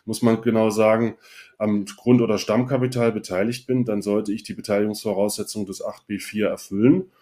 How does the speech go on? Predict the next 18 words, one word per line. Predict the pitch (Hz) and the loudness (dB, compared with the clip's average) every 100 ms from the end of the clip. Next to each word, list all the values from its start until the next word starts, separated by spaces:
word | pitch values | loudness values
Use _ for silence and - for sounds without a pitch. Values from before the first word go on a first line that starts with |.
| _ _ _ _ - | _ _ _ _ -2
und | 117 110 | 0 2
entsprechend, | 120 - 113 107 127 123 - | 0 2 0 4 2 2 4
ähm, | 120 117 117 - | 6 6 2 2
auch | 113 | 0
den | - 107 | 0 -2
acht | 110 - | -4 0
B | 117 | 0
eins | - 101 120 - - - | 2 4 4 2 -6 -4
Satz | 107 117 - | 2 4 4
eins | 117 123 127 | 4 4 2
bekommen, | 110 120 131 151 | 2 8 8 8
natürlich | 131 - 123 123 | 6 4 2 4
vorbehaltlich | 127 131 123 110 117 113 - | 6 6 6 4 2 -2 -6
acht | 107 - | -10 -6
B | 110 | -4
eins | - 101 - | -2 -4 -2
Satz | 104 - | -4 -6
zwei, | - 104 107 143 143 | -4 2 6 4 2